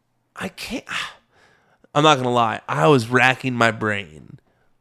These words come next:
all episode trying to figure out what this could be.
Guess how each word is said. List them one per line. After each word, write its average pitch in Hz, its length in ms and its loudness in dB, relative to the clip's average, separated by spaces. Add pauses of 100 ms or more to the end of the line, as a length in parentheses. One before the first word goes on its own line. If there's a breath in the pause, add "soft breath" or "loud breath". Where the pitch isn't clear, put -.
(380)
all 185 380 -2
episode 120 760 -10 (640)
trying 135 880 -6
to 120 120 -10
figure 110 460 -4
out 80 420 -10 (600)
what 113 460 -14
this - 200 -18
could 110 200 -18
be. - 340 -20